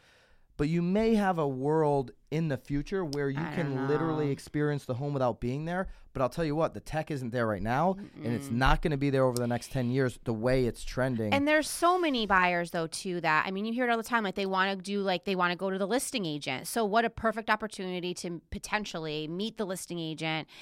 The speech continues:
Speaker 2: at, like, at an open house, though, too. And it's super easy for you to get sort of in and out without having to contact them to,
Speaker 1: Yeah.
Speaker 2: like, set up a showing.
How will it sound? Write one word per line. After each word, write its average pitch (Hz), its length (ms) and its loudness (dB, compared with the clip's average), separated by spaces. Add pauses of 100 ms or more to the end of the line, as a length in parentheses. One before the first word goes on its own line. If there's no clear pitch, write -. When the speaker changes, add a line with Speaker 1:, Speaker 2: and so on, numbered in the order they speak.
(300)
Speaker 2:
at, 170 220 0 (140)
like, 180 320 -2
at 165 120 4
an 165 120 0
open 180 180 -4
house, 202 320 0
though, 170 160 0
too. 269 300 -2 (240)
And 240 120 -2
it's - 200 -4
super 277 360 -2
easy 254 300 0
for 226 140 -6
you 214 60 -2
to 202 80 -2
get - 180 0
sort 208 160 -2
of 180 160 -6
in 196 140 -2
and 190 120 -2
out 170 260 4
without 196 300 2
having 180 280 0
to 170 160 -4
contact 196 720 -2
them 220 320 -2
to, 202 100 -8
Speaker 1:
Yeah. - 20 -6
Speaker 2:
like, 170 180 -6
set 160 180 -4
up 156 120 -8
a 196 60 -6
showing. 233 560 0